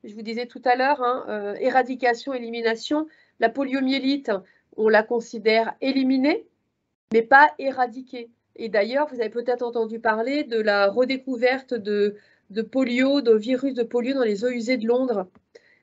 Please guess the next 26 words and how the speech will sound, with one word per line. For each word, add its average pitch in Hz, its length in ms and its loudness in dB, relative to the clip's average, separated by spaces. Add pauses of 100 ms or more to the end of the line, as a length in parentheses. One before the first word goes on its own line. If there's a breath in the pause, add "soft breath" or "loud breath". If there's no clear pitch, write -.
(160)
Euh, 202 420 4
bah, 196 160 6
probablement 254 680 2
parce 247 280 -4
que 277 340 0 (260 loud breath)
à 226 160 6
Londres, 262 380 2
ils 226 120 0
ont 220 40 4
une 214 80 -2
forte 254 240 -4
communauté 233 420 0
asiatique 220 640 2
et 226 140 -2
que 240 100 -8
la 233 180 4
poliomyélite, 233 840 -2 (260)
en 220 80 -6
particulier 226 460 -2
dans 233 80 2
des 208 100 0
pays 226 140 -4
comme 226 180 -2
le 196 60 2
Bangladesh, 226 760 0 (360)
euh, 190 600 2